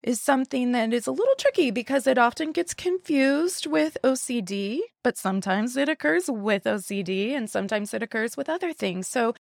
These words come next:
I'm just gonna start off, and why don't we start with you, Barb, if you don't mind, just talking about what is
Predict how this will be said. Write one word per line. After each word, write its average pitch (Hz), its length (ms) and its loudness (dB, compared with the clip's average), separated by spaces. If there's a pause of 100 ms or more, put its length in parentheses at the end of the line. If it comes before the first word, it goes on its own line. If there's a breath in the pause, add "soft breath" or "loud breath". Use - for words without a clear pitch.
(180)
I'm 370 300 -6
just 427 220 -4
gonna 277 180 0
start 220 400 2
off, 202 400 2 (100)
and 202 600 -4 (260)
why 240 100 -4
don't 349 180 -2
we 339 100 0
start 233 420 0
with 220 220 -6
you, 214 220 -4
Barb, 190 440 -2
if 202 140 -2
you 208 100 -2
don't 202 200 -4
mind, 208 460 -2 (300)
just - 220 -4
talking 285 280 -8
about 240 480 -2
what 415 240 -6
is 233 440 -4